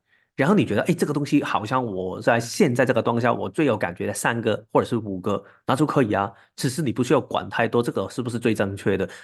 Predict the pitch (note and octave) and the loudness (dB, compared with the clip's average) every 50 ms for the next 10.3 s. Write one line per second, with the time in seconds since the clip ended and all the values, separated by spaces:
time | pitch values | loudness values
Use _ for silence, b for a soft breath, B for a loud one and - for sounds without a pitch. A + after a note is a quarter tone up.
0 | B _ - A2 G#2+ A#2 F#2 F2 F2+ F2+ G2+ F#2+ F#2+ - - A#2 A2+ G2+ G#2 - | B _ 0 0 2 0 -2 -4 -4 -4 -4 -4 -4 -4 -4 -2 0 2 2 4
1 | A#2 A2 G#2+ A2+ - _ _ _ - - A2+ G2+ - G2+ G2 G#2 G2 F#2+ - F#2+ | 2 2 2 -2 -6 _ _ _ -4 -2 -2 0 2 0 0 0 0 -2 -2 -2
2 | F#2 - - - - - - B B B B B B B B B - - B3+ G3 | -2 0 0 -2 -2 -4 -10 B B B B B B B B B 2 4 4 4
3 | - - G#2 F#2+ G2 A2 D3+ - - A3 F#3+ F#3 F#3 F#3 F#3 E3 D3 A#2 G2+ G2+ | 4 2 0 0 2 0 0 0 0 2 4 6 6 6 6 6 4 4 2 0
4 | G2+ - C#3 C#3 C3 A#2 C3 B2+ - C#3 A#2+ A#2+ A#2 - B2 A#2 B B B B | -2 0 0 0 0 0 -2 -2 -2 -2 -2 0 0 0 0 0 B B B B
5 | B - B2+ C3+ F3 B3 G3 D3+ D#3+ F3 G3 F#3+ E3 C3 G2+ A2+ C#3+ F3 F3 C#3 | B 0 0 2 4 4 4 4 4 2 2 2 0 -2 -4 -2 -2 0 0 0
6 | A#2 F#2 - _ - C3 - - F#2 F#2+ G2 - D#3 D3+ C#3+ C#3 - - D3 C#3 | 0 -2 -4 _ -4 -4 -4 -6 -14 -10 -4 0 2 2 2 2 2 2 2 2
7 | B2+ - - G2+ F#2+ G2 G2+ - - - - G#2 F2+ F2+ G2 B2 - - A#2+ - | 2 2 -2 -4 -4 -6 -10 -14 -14 -10 -8 -6 -6 -4 -4 -4 -2 -2 -2 -2
8 | - - - - G2 - B B B B B B B B B - - B2+ D#3+ F#3+ | -2 -2 -2 -2 -2 -2 B B B B B B B B B -2 2 2 2 2
9 | F3 - - G#2+ A#2 D#3 - E3+ A#2+ G#2 G2+ A2+ C3 C#3+ C#3 C3+ D3+ D3 C#3 C3+ | 2 0 0 0 0 2 4 4 4 4 4 4 4 4 4 4 2 2 0 2
10 | C3+ - C#3+ C#3 C#3 | 4 4 4 4 4